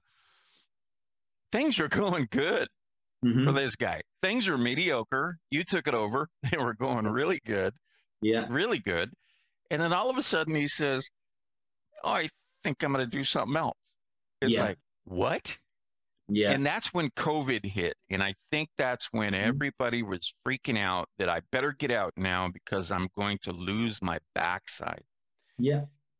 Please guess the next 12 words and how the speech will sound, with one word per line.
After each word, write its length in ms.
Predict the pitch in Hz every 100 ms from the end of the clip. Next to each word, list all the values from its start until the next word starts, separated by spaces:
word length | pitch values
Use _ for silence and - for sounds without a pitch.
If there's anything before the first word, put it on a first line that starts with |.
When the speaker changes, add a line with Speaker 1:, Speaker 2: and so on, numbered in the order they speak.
| _
Speaker 1:
And 460 | 113 113 110 104 92 - _ _
you 240 | 117 127 277
told 420 | - 151 139 180
me 160 | 147 107
and 80 |
I 120 | 92 92
went, 240 | 87 82 - _ _ _
"What? 640 | 76 73 78 98 - - - _ _ _ _ _ -
Speaker 2:
Well, 260 | - 139 143
Speaker 1:
Wh-, 60 | -
Speaker 2:
yeah. 160 | 101
Speaker 1:
what? 340 | 226 240 262